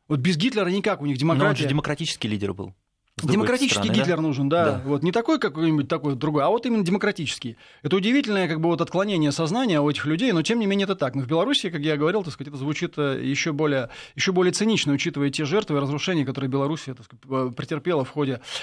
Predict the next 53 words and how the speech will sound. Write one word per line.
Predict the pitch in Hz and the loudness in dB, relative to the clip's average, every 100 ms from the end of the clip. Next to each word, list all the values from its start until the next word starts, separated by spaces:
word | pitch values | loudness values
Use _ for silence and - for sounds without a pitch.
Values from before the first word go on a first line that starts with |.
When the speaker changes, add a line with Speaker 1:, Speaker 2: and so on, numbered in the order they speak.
| - 143 | -8 2
Speaker 1:
Великой | 151 160 165 | 4 4 2
Отечественной | 160 147 - 143 | 0 0 0 0
войны. | 151 131 90 - - - | 2 2 -2 -16 -20 -4
Вот. | 143 147 | 0 2
Ну | 226 | 2
так | 269 | 2
вот, | 240 147 151 | 2 2 2
а, | 135 | 0
а, | 120 147 143 117 | 2 2 2 0
заигрывание | 143 196 262 202 190 160 143 135 | 0 0 0 2 2 4 4 2
в | - | -2
стиле | - 226 180 | -2 2 2
украинском, | 170 220 180 139 135 | 2 2 2 0 0
да, | 143 143 | 0 0
с | |
этими | 202 175 190 | 0 2 2
людьми | 202 254 302 190 | 4 4 4 2
привело | 190 208 247 269 | 2 2 2 2
совершенно | 214 202 226 214 | 2 0 -2 2
к, | 202 190 | 2 2
к, | 185 175 | 0 -2
к | 180 180 | 0 2
однозначным | 170 175 202 196 175 165 | 2 0 0 0 0 0
результатам. | 156 143 147 131 - - - | 0 -2 -2 -2 -6 -14 -2
Расширение | 202 - 233 233 226 190 156 | 0 2 2 2 2 2 4
базы | 151 135 147 | 2 0 0
этой | 151 185 | 0 0
оппозиции | 202 208 247 214 226 | 0 0 0 2 2
и | |
ради-, | 226 | 2
её | 240 254 262 | 2 4 4
радикализацию. | 208 - 170 151 147 - 127 - _ - - | 0 -2 -2 0 -2 -4 -14 -20 _ -20 -4
Вот | 175 190 | -2 2
точно | 285 311 226 | 2 2 2
такой | 220 226 226 | 0 0 2
же | 170 | 2
сценарий, | - 208 233 202 | 2 2 4 2
абсолютно | 156 - 202 180 | 0 0 0 -2
точно | 165 151 170 | 0 0 -2
такой | 151 | -4
же. | 120 | 0
Мне | 156 | 2
даже, | 160 165 165 | 2 2 2
я | 175 175 | 2 0
всегда | 190 180 | 0 0
вот | 143 | 0
здесь, | 131 | 0
когда | 147 135 | -2 0
говорил | 135 202 | 2 2
«Последние | - 151 143 131 | 0 -2 0 0
дни», | 127 123 | 0 2
я | 143 143 | 2 0
удивлялся, | 139 147 180 - | 2 2 2 -2